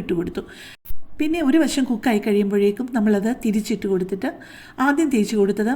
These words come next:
മയണൈസും പിന്നെ കുറച്ച് ടൊമാറ്റോ സോസും ഒഴിച്ചു കൊടുത്തിട്ട് ഒന്ന് സ്പ്രെഡ് ചെയ്തു. പിന്നെ നിങ്ങൾക്ക് മയണൈസ് ഇല്ലെന്നുണ്ടെങ്കിൽ ടൊമാറ്റോ സോസ് വെച്ച് മാത്രമാണെന്നുണ്ടെന്നുണ്ടെങ്കിലും ഇത് നല്ല ടേസ്റ്റ് തന്നെയാണ് കേട്ടോ.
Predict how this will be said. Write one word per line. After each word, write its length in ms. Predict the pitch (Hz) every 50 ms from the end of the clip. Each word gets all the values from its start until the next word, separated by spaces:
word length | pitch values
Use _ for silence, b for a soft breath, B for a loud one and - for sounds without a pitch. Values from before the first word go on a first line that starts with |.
| 302 254
മയണൈസും 520 | 208 196 196 190 196 196 196 - 247 294 - - - _ - - - - - - - -
പിന്നെ 180 | 294 302 311 330 330
കുറച്ച് 280 | 285 220 214 - - 285 285 285
ടൊമാറ്റോ 420 | 254 214 220 226 226 220 - 254 233
സോസും 320 | - 247 226 226 - - 254 - -
ഒഴിച്ചു 240 | 214 196 185 - 240
കൊടുത്തിട്ട് 300 | 214 202 202 202 240 214 277
ഒന്ന് 140 | 220 208 208 202
സ്പ്രെഡ് 380 | - - 208 196 190 180 202
ചെയ്തു. 240 | 196 190 190 185 240 339 B B B B B B B B -
പിന്നെ 160 | 302 302 302 285
നിങ്ങൾക്ക് 200 | 277 269 269 294 254
മയണൈസ് 300 | 262 254 254 269 285 285 -
ഇല്ലെന്നുണ്ടെങ്കിൽ 420 | 247 247 247 240 233 240 247 294 285 -
ടൊമാറ്റോ 280 | 240 226 214 202 233 220 220
സോസ് 240 | 247 233 226 - 240 247
വെച്ച് 200 | 233 226 - 262 247
മാത്രമാണെന്നുണ്ടെന്നുണ്ടെങ്കിലും 1080 | 233 240 247 240 320 294 247 214 208 214 214 214 202 214 208 214 202 208 202 226 254 285 262
ഇത് 60 | 220 202 208
നല്ല 140 | 202 196 202 233 -
ടേസ്റ്റ് 320 | 214 180 180 180 - - 214
തന്നെയാണ് 320 | 196 190 190 185 175 185 214
കേട്ടോ. 180 | 262 254 - 175